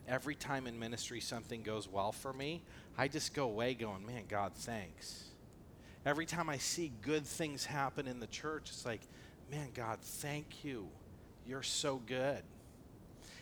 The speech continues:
And when we understand that we're sinners and that Jesus is the only way, man, it, it, it helps us understand how much God loves us, and it actually makes us love God. Let me show you just a few things, and then we'll wrap up here.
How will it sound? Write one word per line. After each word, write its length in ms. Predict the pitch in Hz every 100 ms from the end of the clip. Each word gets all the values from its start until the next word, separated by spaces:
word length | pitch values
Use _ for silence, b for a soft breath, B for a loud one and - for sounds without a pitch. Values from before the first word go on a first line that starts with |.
| B -
And 260 | 151 139
when 200 | 135 131
we 160 | 139 175
understand 640 | 160 151 - 156 147 139
that 100 | 110
we're 80 | 110
sinners 560 | - 143 135 131 123
and 100 | 110
that 140 | 107 -
Jesus 320 | - - - -
is 160 | 110 104
the 160 | 117
only 300 | 120 120 113
way, 460 | 107 120 131 82 - - - - - - B B B B B - -
man, 260 | 135 165 120
it, 140 | -
it, 180 | 120 113 -
it 120 | 117
helps 260 | 117 123 -
us 140 | 120
understand 480 | 123 113 - 120 110
how 160 | - 123
much 260 | 110 -
God 240 | 135 117 107
loves 320 | 113 123 -
us, 220 | 117 -
and 100 | 117
it 100 | 110
actually 360 | 117 120 - 123
makes 280 | 117 110 131
us 220 | 120 -
love 240 | 127 117
God. 260 | 120 135 123
Let 120 | 123
me 180 | 131 120 B B
show 180 | - 160
you 140 | 139 110
just 220 | 127 -
a 60 |
few 200 | - 131
things, 400 | 117 - 127 110
and 120 | 117 113
then 120 | 110
we'll 140 | 110
wrap 320 | 107 113 110 117
up 200 | 127 -
here. 280 | 131 107